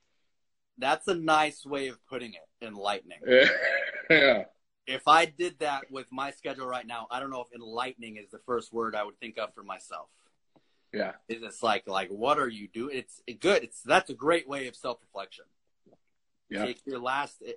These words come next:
Speaker 1: hundred sixty-eight hours. Uh, that could be a good, kinda brings us full circle to close the loop. That could be a great diagnostic check on the four pillars.
Speaker 2: Yeah.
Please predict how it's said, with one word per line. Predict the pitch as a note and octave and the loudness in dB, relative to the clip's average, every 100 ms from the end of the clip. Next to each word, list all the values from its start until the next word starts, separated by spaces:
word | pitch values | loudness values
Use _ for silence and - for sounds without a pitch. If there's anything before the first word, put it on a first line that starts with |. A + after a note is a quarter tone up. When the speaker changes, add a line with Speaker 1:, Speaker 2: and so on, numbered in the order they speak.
| _ | _
Speaker 1:
hundred | - C#3 C#3+ A#2+ | -10 -8 -8 -10
sixty-eight | - C3 - B2 A#2+ | -12 -12 -8 -6 -2
hours. | G#2 G#2+ G#2 G#2 - - _ _ _ _ _ - | -2 -4 -10 -14 -20 -20 _ _ _ _ _ -10
Uh, | G#2+ G#2 | -8 -4
that | C3 C#3+ | -2 -2
could | F3+ | -4
be | C#3+ D3 | -4 -4
a | |
good, | C3+ C#3+ C#3 | -2 -4 -4
kinda | - C#3+ | -4 -6
brings | C#3 C#3 B2+ | -4 -6 -6
us | A2+ - _ - | -10 -14 _ -8
full | C3+ | -6
circle | A#2 D3+ C#3 | 0 -2 -2
to | A#2+ | -10
close | - C3 G#2+ | -4 -4 -4
the | |
loop. | G#2+ C#3 D#3 - | -4 -2 -2 -2
That | A#2 B2+ | -4 -4
could | C3 | -4
be | C3 | -6
a | |
great | A#2+ B2+ A#2 | -4 -6 -2
diagnostic | A#2+ A2 A2+ B2 - - | -2 0 0 -2 -4 -8
check | A2+ A2 | -8 -8
on | A2 | -12
the | |
four | - A#2+ | -8 -8
pillars. | A#2+ B2+ G2+ - - _ _ _ _ _ | -6 -8 -8 -18 -20 _ _ _ _ _
Speaker 2:
Yeah. | A2+ A2+ | 0 2